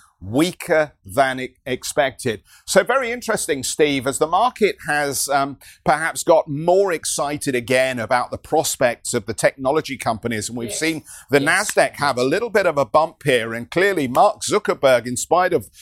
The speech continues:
Speaker 1: whatever happened at that company, I heard you and Karen debating the relative merits of particular business lines. It got a bump in the market
Speaker 2: Yeah.
Speaker 1: because people were excited about the idea of getting back into growth.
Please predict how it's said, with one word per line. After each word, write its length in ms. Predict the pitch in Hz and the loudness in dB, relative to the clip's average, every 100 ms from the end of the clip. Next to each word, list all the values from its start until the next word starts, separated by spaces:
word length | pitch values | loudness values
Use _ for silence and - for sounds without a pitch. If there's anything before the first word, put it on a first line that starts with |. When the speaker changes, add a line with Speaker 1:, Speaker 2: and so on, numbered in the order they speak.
| - | -8
Speaker 1:
whatever 440 | 113 147 165 202 165 | 4 4 4 2 -2
happened 340 | 139 120 110 | -4 -4 2
at 120 | 120 | 2
that 200 | 120 113 | 2 -2
company, 360 | - 123 117 120 | -2 -4 -2 -2
I 200 | 135 127 | 0 0
heard 260 | 127 151 131 | 0 0 -2
you 140 | 143 | -4
and 100 | 127 | -6
Karen 440 | - 139 127 120 | -2 0 2 -2
debating 680 | 110 120 127 139 - 131 107 - - - | -6 0 0 0 -2 -4 -4 -8 -18 -2
the 80 | 123 | 0
relative 500 | 120 135 135 - 120 | 4 4 2 -2 -4
merits 480 | 120 127 120 117 - | 0 2 2 -2 -6
of 140 | 113 | -6
particular 500 | - 110 135 - 117 | -8 -2 -2 0 -2
business 480 | 104 143 143 147 - | 0 -2 -4 -6 -2
lines. 460 | 117 110 110 110 - - - - | 2 2 0 -6 -10 -12 -12 -4
It 160 | 110 | 0
got 160 | - 143 | 2 2
a 40 | |
bump 300 | - 160 160 | 2 -2 -2
in 100 | 151 | -8
the 80 | 147 | -6
market 520 | 139 156 165 - 113 - | -2 0 0 -2 -4 -2
Speaker 2:
Yeah. 120 | 120 | -4
Speaker 1:
because 200 | 135 127 | -2 -4
people 320 | 147 147 139 | -4 -4 -4
were 140 | 139 | -2
excited 480 | 135 - 139 143 139 | -4 -4 -4 -2 -4
about 240 | 120 135 - | 0 0 0
the 100 | 135 | -4
idea 380 | 139 131 135 | -4 -4 -4
of 100 | 131 | -4
getting 240 | - 131 131 | -2 -2 0
back 300 | 135 135 - | -2 -2 -6
into 200 | 131 131 | -8 -6
growth. 440 | 147 147 - - | -4 -4 -4 -12